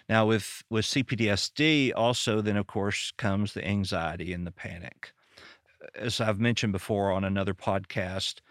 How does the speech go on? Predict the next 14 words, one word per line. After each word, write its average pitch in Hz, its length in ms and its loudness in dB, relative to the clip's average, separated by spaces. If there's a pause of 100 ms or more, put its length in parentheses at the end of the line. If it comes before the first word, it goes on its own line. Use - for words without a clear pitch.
(400)
uh, 98 380 0
there 117 280 2
is 123 100 0
a 120 60 2
difference 131 260 2
between 123 240 0
an 104 80 0
anxiety 104 420 2
attack 95 360 -2
and 92 100 -4
a 87 160 -6 (120)
panic 110 340 0
attack, 87 400 -6
and 78 240 -8